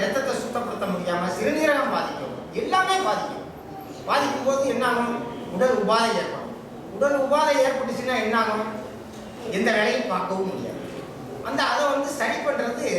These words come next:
உண்ணாவிரதம் ஒண்ணுதான். உண்ணாவிரதம் இருந்தா சரி,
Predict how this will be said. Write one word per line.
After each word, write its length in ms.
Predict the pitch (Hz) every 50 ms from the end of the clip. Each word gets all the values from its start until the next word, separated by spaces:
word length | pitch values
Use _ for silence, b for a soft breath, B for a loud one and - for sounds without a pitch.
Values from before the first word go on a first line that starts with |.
| - - - - 180
உண்ணாவிரதம் 500 | 196 254 247 226 214 196 175 165 160 143
ஒண்ணுதான். 340 | 139 - 131 156 165 - - - - - - - - - - - - - - - - - - - - - - - - - 165
உண்ணாவிரதம் 520 | 185 277 285 277 294 - 262 262 247 220
இருந்தா 220 | 214 220 233 247 240 233 226
சரி, 180 | 196 190 -